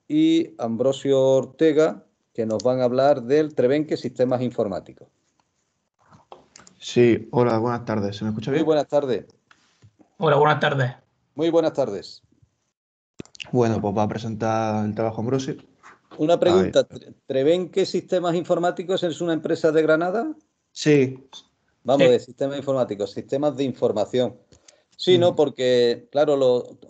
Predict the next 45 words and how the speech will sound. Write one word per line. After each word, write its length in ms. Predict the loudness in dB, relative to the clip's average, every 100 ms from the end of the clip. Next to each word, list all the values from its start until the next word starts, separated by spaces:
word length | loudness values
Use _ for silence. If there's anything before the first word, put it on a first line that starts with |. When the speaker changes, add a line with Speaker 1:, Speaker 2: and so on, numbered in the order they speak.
| -4
Speaker 1:
lo 160 | -2
pregunto 400 | 0 0 0 -2
por 200 | 2 2
lo 280 | 2 -2 -2
de 140 | -2 -2
Trebenque, 540 | 0 0 0 -2 -6
¿no? 180 | -6 -6
Que 160 | -4
a 40 | -4
lo 100 | -4
mejor 280 | -4 -2 0
los 140 | -2
compañeros 560 | -4 0 0 0 0 0
de 80 |
Málaga 340 | 0 0 2 0
no 100 | 0
lo 120 | -2
saben, 360 | 2 2 0 -2
pero 220 | -2 0
el 200 | -2 -6 _ -20 -8
Trebenque 680 | -4 0 2 0 0 2 2
es 140 | 0
el 160 | -4 -2
nombre 400 | 0 0 0 0
de 160 | 0 -2
un, 420 | -4 -8 -10 -16 _ _ _
Speaker 2:
De 140 | -2
un 120 | 0 2
pico 280 | 0 2 0
Speaker 1:
de 60 |
un 60 | -2
Speaker 2:
de 80 | -4
Speaker 1:
pi-, 120 | -6
Speaker 2:
Sierra 200 | -8 -4
Speaker 1:
de 60 |
Speaker 2:
Nevada. 200 | -2 -2
Speaker 1:
un 80 | -4
pico 380 | -10 -6 -2 0
que 100 | 2
hay 140 | 4
aquí 240 | 2 0 -6
cercano, 880 | -2 -2 2 4 4 2 0 0 -2 -10
en 160 | -8
el 300 | -6 -4 -4
término 880 | -2 -2 -2 0 2 2 2 0 -6